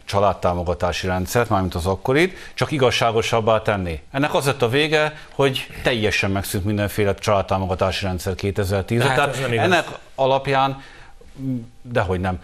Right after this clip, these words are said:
Speaker 1: Kétezer-tízben körülbelül a költségvetésből két,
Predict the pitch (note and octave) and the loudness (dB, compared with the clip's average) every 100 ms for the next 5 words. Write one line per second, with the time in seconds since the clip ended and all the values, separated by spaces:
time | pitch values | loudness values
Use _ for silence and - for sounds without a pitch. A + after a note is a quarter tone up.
0 | - - E3+ B2+ A2 G2+ F#3 D#3 D3+ B2 | -6 0 2 2 2 2 0 2 2 0
1 | A2 - - - - D#3 C3 A#2+ A#2 A2 | -4 -14 -18 -16 0 2 4 4 4 2
2 | G2+ C#3 - A#2 A2 A2 G#2+ G2+ A#2 A2 | 2 2 0 0 0 0 0 0 2 0
3 | - - C#3+ B2 - - - | -2 -2 0 0 -2 -8 -12